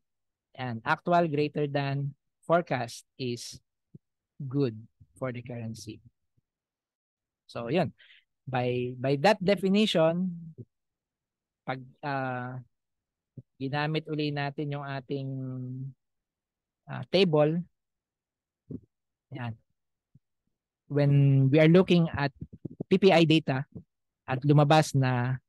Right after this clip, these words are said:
for U S D, actual is zero point three, kulay green, then matic, ang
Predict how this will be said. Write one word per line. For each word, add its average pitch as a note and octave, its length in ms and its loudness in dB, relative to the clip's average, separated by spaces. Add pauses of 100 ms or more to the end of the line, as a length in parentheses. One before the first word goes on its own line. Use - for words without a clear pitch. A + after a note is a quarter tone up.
for C#3+ 160 4
U E3 160 6
S D#3 160 0
D, C3+ 400 0
actual D3 400 2
is B2+ 80 -4
zero D3 240 -2
point C#3 320 -2
three, B2+ 320 -6 (320)
kulay B2+ 240 -2
green, C#3 480 0 (400)
then C3 480 -2 (560)
matic, C#3+ 480 0 (240)
ang A#2+ 480 -4